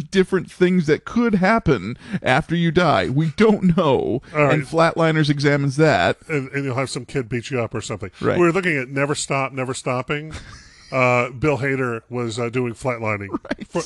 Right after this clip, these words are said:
Speaker 2: yeah, just, just because.
Speaker 1: Because it's just a part of our, our consciousness. We know about flatliners even if we didn't see it in nineteen ninety. There's another movie about dying and coming back coming out that's called
Speaker 2: More death, Steve, in October?
Speaker 1: October?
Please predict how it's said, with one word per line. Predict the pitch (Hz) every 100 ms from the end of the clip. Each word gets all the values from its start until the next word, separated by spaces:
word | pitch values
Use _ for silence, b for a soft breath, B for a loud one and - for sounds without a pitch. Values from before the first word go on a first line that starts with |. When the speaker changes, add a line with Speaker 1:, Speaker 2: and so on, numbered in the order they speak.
| 147
Speaker 2:
yeah, | 214 165
just, | 139 - - -
just | 220 311
because. | 247 262 254 196
Speaker 1:
Because | 262 220 202
it's | 190
just | 208 226
a | 294
part | - 135 139 165
of | 180
our, | 208 214 214 208
our | - 208 220 208 -
consciousness. | - 294 330 190 165 113 -
We | 165
know | 180 196 214
about | 185 170
flatliners | - 156 156 156 147 143 143
even | 175 175
if | 160
we | 147
didn't | 147 147
see | - 135
it | 123
in | 131
nineteen | 117 113 131 110
ninety. | 107 95 78 - B B -
There's | 160
another | 170 175 269 349 311
movie | 185 151 135
about | 127 123 107 123
dying | 120 110 113
and | 110
coming | 123 123 120
back | 117 98 110 -
coming | 135 113
out | 110 113
that's | 165 139
called | - 131
Speaker 2:
More | 311
death, | - 175 220 -
Steve, | - 147 151
in | 151
October? | 156 165 160 180 262 247 156 -
Speaker 1:
October? | - - - 392 - - 202 123 170